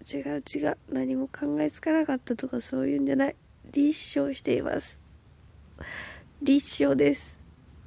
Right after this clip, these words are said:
うん、三回言いましょう。立証しているんです。ボタンを押す。スタートする。喋る。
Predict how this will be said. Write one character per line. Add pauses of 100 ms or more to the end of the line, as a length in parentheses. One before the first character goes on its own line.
(240)
う (120)
ん、
三
回
言
い
ま
し
ょ
う。 (560)
立
証
し
て
い
る
ん
で
す。 (1160)
ボ
タ
ン
を
押
す。 (800)
ス
タ
ー
ト
す
る。 (1200)
喋
る。